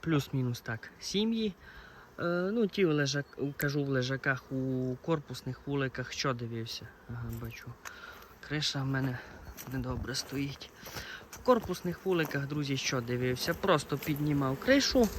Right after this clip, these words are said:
і дивився, якою силою сидять. Де треба скоротити, де треба, ну, які роботи провести. Е, по тому, друзі, що у нас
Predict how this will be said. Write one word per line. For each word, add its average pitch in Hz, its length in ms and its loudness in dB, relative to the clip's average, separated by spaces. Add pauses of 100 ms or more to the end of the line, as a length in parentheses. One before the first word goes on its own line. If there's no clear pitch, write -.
(1000)
і 214 100 2
дивився, 160 680 6 (380)
якою 139 380 6
силою 131 440 6
сидять. 123 500 -2 (500)
Де 156 160 2
треба 135 360 0
скоротити, 196 680 2
де 135 280 -2 (260)
треба, 123 400 -4 (480)
ну, 170 120 -2 (100)
які 151 280 0
роботи 143 420 -2
провести. 127 640 -4 (720)
Е, 147 720 2 (640)
по 208 140 8
тому, 190 360 6
друзі, 165 360 4
що - 280 2
у 156 100 0
нас 147 340 -4